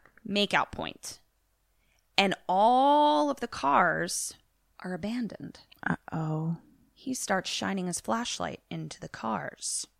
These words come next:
Speaker 1: comes upon an abandoned Jeep covered <gasps> in cotton
Speaker 2: Cotton
Speaker 1: candy
Speaker 2: candy.
Speaker 1: webs.
Speaker 2: Oh, no.
Speaker 1: He opens the door, full of cotton candy.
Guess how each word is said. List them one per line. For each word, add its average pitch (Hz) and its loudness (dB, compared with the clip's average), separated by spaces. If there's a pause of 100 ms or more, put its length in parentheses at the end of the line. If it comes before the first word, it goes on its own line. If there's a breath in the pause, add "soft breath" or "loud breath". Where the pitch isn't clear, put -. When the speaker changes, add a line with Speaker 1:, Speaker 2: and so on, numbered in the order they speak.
(640)
Speaker 1:
comes 170 -6
upon 170 0
an 175 -6
abandoned 165 -2
Jeep 269 0 (720)
covered 185 -2 (380)
<gasps> - -14
in 349 0
cotton - -4
Speaker 2:
Cotton 185 -2
Speaker 1:
candy 226 4
Speaker 2:
candy. 139 -6
Speaker 1:
webs. - -4 (480 loud breath)
Speaker 2:
Oh, - -10
no. - -10 (460 loud breath)
Speaker 1:
He 170 -4
opens 202 -2
the 226 -6
door, - -2 (560)
full 311 12
of 190 6
cotton 165 0
candy. - -10